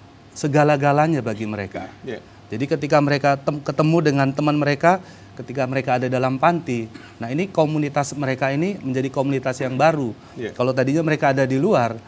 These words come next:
Speaker 1: komunitas mereka ini adalah pergaulan yang buruk. Tetapi ketika mereka ada di dalam panti, nah mereka saling support system. Yang lama dia akan support temannya yang baru datang. Bagaimana supaya kecanduan yang tadinya sudah bertahun-tahun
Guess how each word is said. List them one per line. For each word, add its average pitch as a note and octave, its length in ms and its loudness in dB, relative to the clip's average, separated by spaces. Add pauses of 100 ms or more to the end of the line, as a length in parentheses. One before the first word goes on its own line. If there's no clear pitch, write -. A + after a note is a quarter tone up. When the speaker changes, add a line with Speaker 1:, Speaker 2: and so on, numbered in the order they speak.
(360)
Speaker 1:
komunitas C#3 480 2
mereka C3+ 320 -2
ini D#3 160 -2
adalah C#3+ 220 -2
pergaulan C#3 580 2
yang C#3 160 0
buruk. E3+ 320 2 (320)
Tetapi B2+ 320 -4
ketika C#3 320 0
mereka C3+ 380 0
ada B2+ 100 2
di B2 80 -2
dalam B2 320 0
panti, D3+ 460 0 (340)
nah G#2 240 -6
mereka B2 720 0
saling C3+ 460 -2
support B2 340 -6
system. G2+ 400 -10 (480)
Yang A2+ 240 -2
lama C#3 400 4 (160)
dia C#3 160 -2
akan D#3 160 -2
support G3 320 -8
temannya F#3+ 320 0
yang F3+ 80 0
baru E3+ 240 2
datang. D#3 400 0 (400)
Bagaimana C3 560 0 (240)
supaya A#2+ 300 -4
kecanduan B2 580 0
yang B2 160 -6
tadinya B2+ 480 -2
sudah A#2+ 240 -6
bertahun-tahun B2 800 -4